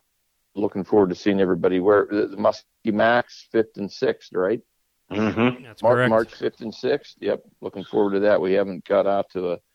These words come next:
Speaker 1: that's the last show we really went to. It'll be two years. Uh,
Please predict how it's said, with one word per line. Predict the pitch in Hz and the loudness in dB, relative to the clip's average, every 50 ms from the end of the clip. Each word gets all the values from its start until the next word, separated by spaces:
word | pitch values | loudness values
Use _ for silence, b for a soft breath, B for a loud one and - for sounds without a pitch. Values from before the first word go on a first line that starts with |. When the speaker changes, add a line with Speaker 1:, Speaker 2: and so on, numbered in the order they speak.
| _ _ _ _ _ _ _ _ _ _ _ _ _ _ _ - | _ _ _ _ _ _ _ _ _ _ _ _ _ _ _ -2
Speaker 1:
that's | - 110 110 - | -2 -2 -2 -2
the | 104 | -4
last | 101 101 101 104 107 107 98 - | -2 0 0 0 0 -2 -4 -4
show | - 113 110 113 113 | -2 0 0 0 0
we | 107 104 101 | 0 -2 -4
really | 98 107 117 117 110 101 95 87 - _ _ - | -4 -4 -4 -4 -4 -4 -6 -8 -12 _ _ -8
went | - 117 156 160 - | -6 -6 -6 -6 -8
to. | - 101 90 87 87 - - - - - _ _ - - - - - - - | -8 -6 -6 -6 -6 -10 -14 -18 -18 -20 _ _ -20 -20 -20 -20 -20 -14 -8
It'll | 101 98 95 87 | -6 -6 -6 -4
be | 92 98 92 - _ _ _ | -6 -8 -8 -8 _ _ _
two | - 117 113 | -2 0 2
years. | 110 113 120 131 120 104 92 - - - - - - - - - _ - _ _ _ _ _ _ _ _ _ _ _ _ _ - | 4 6 6 6 4 2 0 -4 -10 -18 -18 -18 -18 -18 -20 -20 _ -20 _ _ _ _ _ _ _ _ _ _ _ _ _ -6
Uh, | 92 87 90 85 76 87 | -4 -4 -2 -2 -4 -6